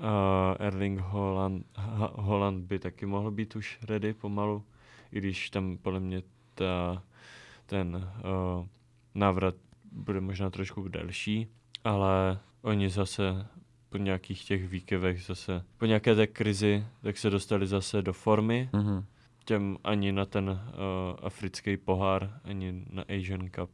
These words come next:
Speaker 1: podle mě nikdo zásadní neodjíždí,
Speaker 2: Taky mě
Speaker 1: jestli se
Speaker 2: nenapadá
Speaker 1: nemýlím.
Speaker 2: žádný, žádný jméno, který
Speaker 1: No,
Speaker 2: tam je.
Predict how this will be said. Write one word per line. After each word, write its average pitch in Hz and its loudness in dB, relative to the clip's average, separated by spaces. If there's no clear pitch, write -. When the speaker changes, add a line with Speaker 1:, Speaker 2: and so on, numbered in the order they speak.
Speaker 1:
podle 95 -2
mě 95 -4
nikdo 95 -2
zásadní 95 -2
neodjíždí, 92 -4
Speaker 2:
Taky 107 2
mě 104 8
Speaker 1:
jestli 92 6
se 87 6
Speaker 2:
nenapadá 92 6
Speaker 1:
nemýlím. 92 4
Speaker 2:
žádný, 92 0
žádný 92 -2
jméno, 90 -4
který 90 -10
Speaker 1:
No, 90 -2
Speaker 2:
tam 92 -2
je. 92 -4